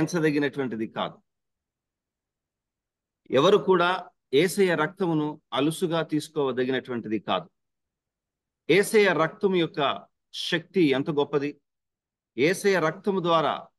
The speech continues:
దేవుడు చూపించినటువంటి ఆ యొక్క తన బలము ఎంత గొప్పది. ప్రియమైనటువంటి దేవుని బిడ్డలారా, యేసయ్య రక్తం మన పాపాలను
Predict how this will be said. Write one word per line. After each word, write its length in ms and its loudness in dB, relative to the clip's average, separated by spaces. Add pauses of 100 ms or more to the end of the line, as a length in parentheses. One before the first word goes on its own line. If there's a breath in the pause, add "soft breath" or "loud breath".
(160)
దేవుడు 540 4
చూపించినటువంటి 800 -4
ఆ 80 0
యొక్క 420 -4 (360)
తన 140 -4
బలము 480 0
ఎంత 260 0
గొప్పది. 500 -8 (720)
ప్రియమైనటువంటి 480 -2
దేవుని 280 4
బిడ్డలారా, 300 -2
యేసయ్య 420 0
రక్తం 520 -6 (720)
మన 260 2
పాపాలను 1300 0